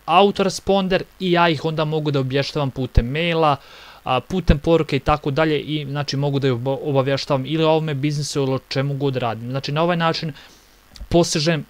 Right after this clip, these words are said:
efekat marketing privlačenja, to jest da ja znači putem oglasa mogu da privučem osobe da vide šta ja tu radim, a onda mogu da gradim sa njima kontakt, obavještavam ih o biznisu i naravno,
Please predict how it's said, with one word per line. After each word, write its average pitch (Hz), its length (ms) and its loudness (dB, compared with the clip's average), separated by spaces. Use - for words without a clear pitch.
efekat 156 480 -2
marketing 143 460 2
privlačenja, 143 540 2
to 151 100 0
jest 151 280 0
da 131 140 -6
ja 170 220 4
znači 156 260 -2
putem 147 360 0
oglasa 165 680 4
mogu 143 320 2
da 135 80 -2
privučem 135 520 -2
osobe 123 420 -2
da 120 120 -4
vide 127 240 0
šta - 220 0
ja 180 100 4
tu 165 120 -4
radim, 156 340 2
a 156 120 0
onda 147 180 0
mogu 139 260 -2
da 131 100 0
gradim 127 340 0
sa - 140 -8
njima 127 200 -2
kontakt, - 500 -4
obavještavam 143 640 0
ih 131 100 0
o 127 100 -2
biznisu 131 520 -4
i 127 120 -6
naravno, 123 500 -2